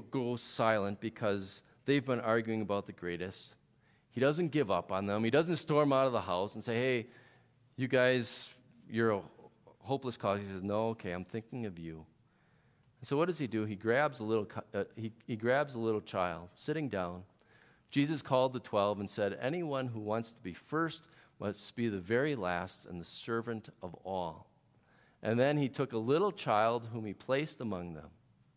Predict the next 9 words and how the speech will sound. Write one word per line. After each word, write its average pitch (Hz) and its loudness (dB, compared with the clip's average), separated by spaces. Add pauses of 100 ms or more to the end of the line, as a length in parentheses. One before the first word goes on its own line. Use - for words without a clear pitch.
(800)
And 127 0
taking 208 4
the 151 2
child 160 2
in 139 0
his 123 -2
arms, 95 0
and 117 -4
so 131 2